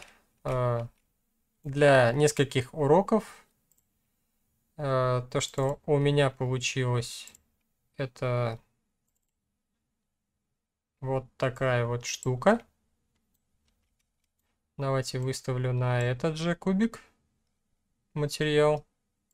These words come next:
Как видите, да, прозрачность, э,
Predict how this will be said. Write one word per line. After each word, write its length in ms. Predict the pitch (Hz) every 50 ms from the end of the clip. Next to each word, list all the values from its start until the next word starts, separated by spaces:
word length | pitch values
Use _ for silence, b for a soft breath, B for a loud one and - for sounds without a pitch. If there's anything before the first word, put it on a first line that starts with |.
| _ _ _ _ _ _ _ _ _ _ _ _ _ _ _ _ _ _ _ _ _ _ _ _ _ _ _ _ _ _ _ _ _ _ _ _ _ _ _ -
Как 220 | 160 151 143 -
видите, 380 | 190 214 226 208 196 - - 160
да, 240 | 135 143 156 170 170
прозрачность, 1120 | 170 - 139 135 127 131 131 135 139 147 - - - 220 214 - - - - - - - -
э, 500 | - 135 131 131 127 127 127 123 123 127